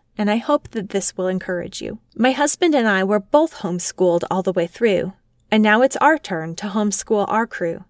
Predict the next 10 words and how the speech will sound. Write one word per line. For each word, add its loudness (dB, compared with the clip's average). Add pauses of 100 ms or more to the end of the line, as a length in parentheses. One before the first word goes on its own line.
Neither 4
my 0
husband -2
or 0
I -6
ever 6
went -2
to -4
public -4
school, -4